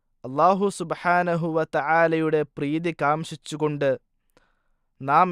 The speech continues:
ഏതെങ്കിലും കാര്യങ്ങൾ ഉപേക്ഷിച്ചാൽ, വേണ്ടെന്നു വച്ചാൽ, അല്ലാഹു സുബ്ഹാനഹു വ തആല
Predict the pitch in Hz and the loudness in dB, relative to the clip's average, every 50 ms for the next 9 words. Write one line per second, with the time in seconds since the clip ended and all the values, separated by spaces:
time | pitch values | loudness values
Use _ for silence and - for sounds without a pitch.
0 | 165 156 165 175 180 185 190 185 180 185 180 170 175 170 170 160 - 165 147 147 | 2 2 2 2 2 0 -2 -2 -2 -4 -2 -2 -2 -4 -4 -6 -4 0 2 2
1 | 160 165 165 165 160 165 160 120 135 139 139 151 165 165 - - 160 147 - - | 2 2 2 0 -4 -4 -4 -4 -4 -2 2 2 2 2 0 -4 -8 -8 -6 -2
2 | 170 156 156 151 151 143 135 135 139 151 160 160 170 160 156 151 151 147 143 139 | 0 2 2 2 0 0 0 0 0 0 0 0 -2 -2 -2 -2 -4 -4 -4 -6
3 | - - - - 156 147 147 143 139 131 - _ _ _ _ _ _ _ _ _ | -8 -8 -6 -2 2 2 2 2 0 -4 -10 _ _ _ _ _ _ _ _ _
4 | _ _ _ - 120 123 139 147 160 165 160 151 - 156 151 147 - - 156 156 | _ _ _ -12 -4 0 2 2 2 2 -2 -6 -8 -10 -10 -10 -8 -4 0 0
5 | 160 160 156 143 143 156 151 151 147 - 156 147 147 151 151 147 | 0 0 -2 -4 -4 -4 -4 -4 -4 -2 -2 -2 0 0 0 0